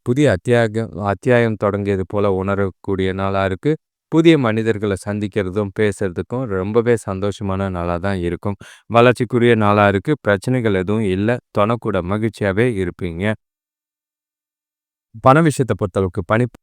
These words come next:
பணப்புழக்கம் அதிகமா தான் இருக்கு. சம்பாதித்த பணத்தை சு-, அ,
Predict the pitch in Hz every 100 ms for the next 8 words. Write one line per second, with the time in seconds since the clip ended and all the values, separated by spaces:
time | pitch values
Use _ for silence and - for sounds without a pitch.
0 | _ 107 110 120 120 110 120 104 98 104
1 | 98 98 120 101 104 101 139 117 110 107
2 | 113 104 - 98 104 104 104 - 113 98